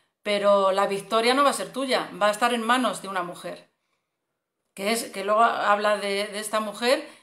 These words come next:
donde va Sísara a refugiarse cuando ve que el pueblo, el, de Israel les está ganando, porque tienen a Dios, lógicamente. Ya Dios usó... Sus, sus medios, porque ellos creían que no, que, que no iban a ganar, porque eran en poco número,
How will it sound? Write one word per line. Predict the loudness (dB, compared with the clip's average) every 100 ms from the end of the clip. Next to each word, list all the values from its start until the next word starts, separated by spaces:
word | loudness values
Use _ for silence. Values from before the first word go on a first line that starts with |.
| _
donde | -6 -2 2
va | 4 4
Sísara | 2 0 2 4 4 2 -2 -10 -4
a | -2
refugiarse | -2 -4 -2 -2 -2 -2
cuando | -2 -2
ve | -4 -4
que | -2 0 0 -2 -4 -6
el | -4
pueblo, | -4 0 0 0
el, | -2 -4 -8 -14 _ _
de | -8
Israel | -2 2 4 2 -2
les | -4 -4
está | -4 2 4
ganando, | 4 2 0 0 0
porque | -2 -6 -8
tienen | -6 -6 -4
a | -6
Dios, | -6 -8
lógicamente. | -6 -8 -4 -6 -4 -4 -4 -4 -4
Ya | 2 4
Dios | 4 2
usó... | 0 2 4 4 2 -6 -20 -20 -10
Sus, | -4 0 0 0 -2 -4
sus | -6 -6 -6
medios, | -2 0 2 0
porque | 0 -2 0
ellos | 0
creían | 0 0 2 0
que | -2 -2
no, | 0 0
que, | -2 -2 -4 -6
que | -10
no | -8
iban | -4 -2
a | -2
ganar, | -2 -2
porque | -4 -4
eran | -4 -4 -10
en | -14 -12
poco | -10 -6
número, | -6 -6 -6 -6